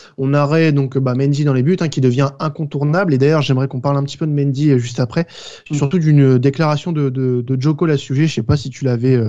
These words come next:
Speaker 1: vu. Euh, on a Reece James, Thiago Silva, Zouma, Chilwell. Donc là, on est sur une défense cent-, euh, une défense type côté de Chelsea. Euh,
Speaker 2: Mm.
Speaker 1: Jorginho, Kanté au milieu de terrain, avec, euh, devant Ziyech, Mount,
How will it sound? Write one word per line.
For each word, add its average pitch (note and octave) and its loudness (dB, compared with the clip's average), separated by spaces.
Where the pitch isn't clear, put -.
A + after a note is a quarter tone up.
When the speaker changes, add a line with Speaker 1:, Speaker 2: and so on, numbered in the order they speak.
Speaker 1:
vu. C3 -2
Euh, A2+ 0
on C#3 2
a D3+ 4
Reece D#3 2
James, F#3 0
Thiago E3 -4
Silva, E3+ -2
Zouma, E3 0
Chilwell. E3+ 0
Donc C#3 -2
là, D3+ 2
on B2+ 0
est C#3+ 2
sur C#3 -2
une C#3 2
défense C3+ -2
cent-, C#3 -4
euh, C3+ 2
une C3 4
défense C#3 0
type G#3+ 2
côté C#3 2
de C3 -6
Chelsea. G#3 0
Euh, C#3+ 2
Speaker 2:
Mm. C3+ 2
Speaker 1:
Jorginho, F#3+ 2
Kanté F#3+ 2
au E3+ 0
milieu E3+ 2
de D3+ -8
terrain, E3+ 0
avec, D3+ -2
euh, C#3+ 2
devant D#3 0
Ziyech, F#3+ 0
Mount, F#3 0